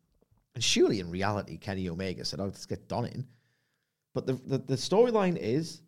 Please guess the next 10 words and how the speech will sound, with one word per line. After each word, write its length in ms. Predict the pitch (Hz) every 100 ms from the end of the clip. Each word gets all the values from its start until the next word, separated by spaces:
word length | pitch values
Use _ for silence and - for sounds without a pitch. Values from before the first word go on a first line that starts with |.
| _ _ _
when 260 | 98 95 92 - _ -
Don 180 | 156 175
Callis 340 | 160 143 139
was 140 | 110 101
a 40 |
big 480 | 87 - 127 120 - _ _ _ _ -
management 420 | 120 120 117 110
figure 300 | 113 101 107
in 60 |
Impact, 600 | - 101 90 98 110 139